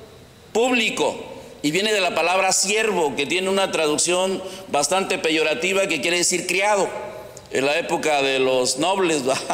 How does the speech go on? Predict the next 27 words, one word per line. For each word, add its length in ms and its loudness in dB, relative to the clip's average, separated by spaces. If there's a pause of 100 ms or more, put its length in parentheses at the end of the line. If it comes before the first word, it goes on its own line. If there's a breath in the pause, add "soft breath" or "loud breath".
(1000 loud breath)
Pero 720 2
José 260 2
María 300 2
Morelos 400 2
lo 180 2
tradujo, 880 0 (560)
eh, 360 2
no 240 2
de 100 2
esa 200 2
manera, 440 0
sino 260 0
dijo, 720 -2 (140)
"Nosotros 680 2
los 120 2
mexicanos", 680 0
y 20 0
de 80 2
manera 360 0
particular, 680 0
yo, 220 2 (100)
decía 580 2 (640)
José 220 0
María 260 0
Morelos 360 0
y 40 -2
Pavón, 460 0